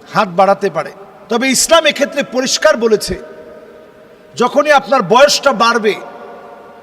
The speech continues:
আপনার পোশাকটা যেন আপনার মেয়ে হোক, কিন্তু আপনার পোশাকটা শালীন হতে হবে।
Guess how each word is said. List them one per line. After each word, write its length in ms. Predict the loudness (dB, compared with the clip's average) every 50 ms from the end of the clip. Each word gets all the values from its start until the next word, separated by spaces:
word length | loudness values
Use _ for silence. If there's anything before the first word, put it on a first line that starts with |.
| -20 -20 -20 -16 -2 0
আপনার 320 | 0 0 2 0 -2 -2
পোশাকটা 600 | -2 0 0 0 2 2 0 0 0 -2 -2 -2
যেন 200 | 0 0 -2 0
আপনার 420 | 2 2 2 0 0 -2 -2 -2
মেয়ে 220 | -2 0 2 4 4
হোক, 280 | 6 6 6 4 2 0 -6 -12 -14 -14 -14 -16 -16 -16 -16 -16 -16 -18 -18 -18 -18 -20 -20 -20 -20 -10 -8
কিন্তু 260 | -8 -4 0 2 2
আপনার 260 | 2 2 2 -2 -2
পোশাকটা 560 | -2 -2 -4 0 2 2 2 2 0 -2 -2
শালীন 400 | -2 0 0 0 0 0 0 0
হতে 240 | 0 -2 0 0 -2
হবে। 240 | -2 -2 -2 -4